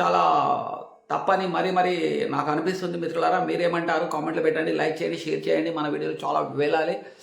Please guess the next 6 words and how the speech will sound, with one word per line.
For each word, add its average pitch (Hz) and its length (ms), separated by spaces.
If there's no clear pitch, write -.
ఎవరు 190 540
చెప్పని 180 380
విషయాలు 175 720
కూడా 180 180
మనం 165 180
చెప్పబోతున్నాం. 160 800